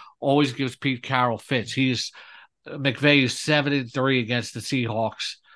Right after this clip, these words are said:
uh, since two thousand seventeen, since he came to Los Angeles. But I still like Seattle here. I like all of their receivers as fantasy plays. G-, Geno Smith, who was nominated for FedEx Air Player of the Week last week, uh, uh,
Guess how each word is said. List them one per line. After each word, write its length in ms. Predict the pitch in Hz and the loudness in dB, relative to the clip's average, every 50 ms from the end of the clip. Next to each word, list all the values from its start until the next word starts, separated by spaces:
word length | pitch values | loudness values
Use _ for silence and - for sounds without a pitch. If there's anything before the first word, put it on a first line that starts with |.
| _ _ _ | _ _ _
uh, 220 | - 113 113 110 | -4 -2 -2 -2
since 300 | 101 - - 123 104 - | -2 -4 -6 -6 -6 -4
two 180 | - - 139 123 | -2 -2 -2 0
thousand 460 | 123 135 123 120 117 101 107 107 101 | 2 2 2 2 2 0 -4 -10 -12
seventeen, 600 | - - 131 120 110 107 101 95 - 127 123 117 107 | -6 -4 -2 -2 -4 -4 -8 -8 -8 -6 -6 -6 -8
since 200 | - - 113 101 | -10 -10 -10 -10
he 100 | 107 101 | -10 -10
came 320 | - - 131 123 117 110 | -8 -8 -6 -6 -6 -8
to 120 | 104 - 117 | -10 -10 -8
Los 300 | 113 113 113 110 107 - | -8 -8 -8 -8 -8 -10
Angeles. 460 | 120 117 117 110 113 110 107 - - - - - - - - - - _ | -10 -10 -10 -10 -10 -10 -12 -12 -14 -16 -20 -20 -20 -20 -20 -20 -10 _
But 100 | - 131 | 0 2
I 60 | 127 | 2
still 320 | 123 - - - - 156 147 | 2 0 0 2 4 4 6
like 300 | 147 143 139 139 127 127 | 6 4 4 4 2 -2
Seattle 460 | - - 131 135 135 131 131 127 123 | -6 -6 -4 -2 -2 -2 -2 -2 -2
here. 240 | 113 123 127 127 123 | -2 -2 0 0 2
I 100 | 117 107 | 0 0
like 260 | 107 110 113 110 - | 0 0 -2 -2 0
all 240 | 123 120 127 127 135 | 0 2 4 4 2
of 80 | 135 | 2
their 140 | 131 127 127 | 0 0 -2
receivers 680 | 120 123 117 - - 139 131 127 120 123 123 117 - - - - - - - - - | -2 -4 -4 -4 -4 -4 -2 -2 -2 -2 -4 -4 -6 -10 -16 -20 -20 -20 -20 -12 -10
as 140 | 107 110 - | -8 -8 -6
fantasy 500 | - - 143 135 135 135 123 - - 131 | -2 2 2 4 4 2 0 -4 -8 -8
plays. 360 | 113 - 131 131 127 123 110 | -6 -4 -2 -2 -2 -2 -4
G-, 280 | 104 - 131 131 123 - - - _ - | -4 -2 -2 0 0 -2 -6 -12 _ -6
Geno 360 | - 147 143 139 135 127 117 | -2 -2 0 0 0 -2 -4
Smith, 440 | - - - 135 143 143 143 131 - _ _ - - - - _ _ _ _ _ - | -6 -8 -6 -2 0 0 0 -2 -6 _ _ -20 -20 -20 -20 _ _ _ _ _ 0
who 100 | 135 131 | 2 2
was 180 | 127 123 104 | 2 2 2
nominated 500 | 127 139 131 131 127 131 131 127 120 120 | 2 2 2 2 2 0 0 0 -2 -4
for 120 | - - 117 | -6 -8 -10
FedEx 460 | - - 139 127 123 123 120 - - | -4 -2 -2 0 0 -2 -2 -4 -4
Air 180 | 127 123 120 | -4 -4 -4
Player 320 | 113 - 123 131 127 123 120 | -4 -4 -2 -2 0 0 -2
of 60 | 107 | -4
the 60 | 107 | -6
Week 300 | 101 104 131 135 131 - | -4 -2 -2 -2 -2 -2
last 340 | 139 131 131 127 120 - - | -2 -2 -2 -2 -4 -4 -4
week, 240 | - 135 135 127 120 - - - - - - - - - | -2 -2 -2 -2 -4 -8 -18 -20 -20 -20 -20 -20 -16 -10
uh, 300 | - 107 113 110 110 110 107 - _ _ _ _ _ _ _ _ _ _ _ _ _ _ _ _ _ | -6 -2 -2 0 0 -2 -4 -8 _ _ _ _ _ _ _ _ _ _ _ _ _ _ _ _ _
uh, 240 | - 151 135 131 139 | -12 -10 -8 -8 -10